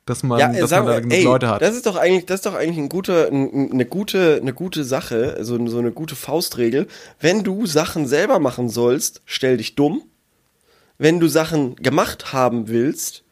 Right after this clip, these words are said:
Speaker 2: stell dich schlau.
Speaker 1: Warum das?
Speaker 2: Naja, jetzt noch mal, noch mal das Werkstattphän-, äh, Problem.
Speaker 1: Ja.
Speaker 2: Werkstattphänomen. Ähm, du gehst in die Werkstatt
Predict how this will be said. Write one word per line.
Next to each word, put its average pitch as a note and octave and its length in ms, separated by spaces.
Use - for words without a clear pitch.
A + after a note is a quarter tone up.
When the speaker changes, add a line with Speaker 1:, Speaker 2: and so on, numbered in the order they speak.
Speaker 2:
stell C3 320
dich B2 160
schlau. A#2 360
Speaker 1:
Warum A2+ 400
das? B2+ 400
Speaker 2:
Naja, D3+ 480
jetzt B2 280
noch D3 120
mal, D#3 240
noch C#3 180
mal C#3+ 120
das D3+ 180
Werkstattphän-, A#2+ 800
äh, G#2 300
Problem. G#2 640
Speaker 1:
Ja. A#2+ 200
Speaker 2:
Werkstattphänomen. A2+ 880
Ähm, A#2+ 400
du A2+ 80
gehst D#3 200
in E3 40
die C3 80
Werkstatt B2 520